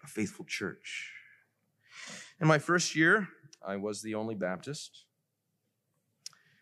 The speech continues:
That's why I got the nickname John the Baptist. And they were very kind to me, strenuously in every class, trying to convince me to be a Presbyterian.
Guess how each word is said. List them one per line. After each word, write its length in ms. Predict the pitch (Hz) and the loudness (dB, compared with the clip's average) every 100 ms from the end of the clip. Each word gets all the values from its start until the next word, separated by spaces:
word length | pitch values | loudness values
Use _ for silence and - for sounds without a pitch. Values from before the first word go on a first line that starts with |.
| _ | _
That's 200 | - - | -14 -2
why 180 | 95 95 | 2 2
I 60 | |
got 260 | 95 98 95 | 2 2 2
the 80 | 98 | 0
nickname 460 | 95 - 101 110 | 0 2 0 2
John 400 | 90 87 85 92 | 0 0 2 0
the 80 | 104 | 0
Baptist. 960 | 92 76 - - 113 - - - - - - - - - - - - - - - - - - - _ _ _ - - _ _ _ _ _ _ - | 0 0 -2 -2 -4 -4 -6 -10 -12 -18 -20 -18 -16 -16 -16 -16 -16 -16 -16 -18 -20 -20 -20 -20 _ _ _ -20 -20 _ _ _ _ _ _ -4
And 180 | 85 90 | 0 2
they 60 | |
were 120 | 101 | 4
very 300 | 104 110 131 | 4 6 4
kind 560 | 135 - - 117 117 110 | 2 -2 2 4 4 2
to 100 | - | 0
me, 380 | 107 117 151 165 156 - _ _ _ | 0 0 0 -2 -6 -14 _ _ _
strenuously 760 | - - - 127 127 123 120 143 | -10 -8 0 0 2 0 2 4
in 80 | 127 | 4
every 200 | 123 139 | 4 0
class, 320 | - 113 131 | 0 0 0
trying 220 | - 127 | -2 -4
to 60 | 131 | -2
convince 460 | 135 110 107 113 | -2 0 2 2
me 120 | 131 131 | 2 0
to 60 | |
be 120 | 120 | 2
a 40 | 147 | 0
Presbyterian. 1000 | 147 135 156 - 113 104 120 190 214 | 2 0 0 0 2 4 4 2 0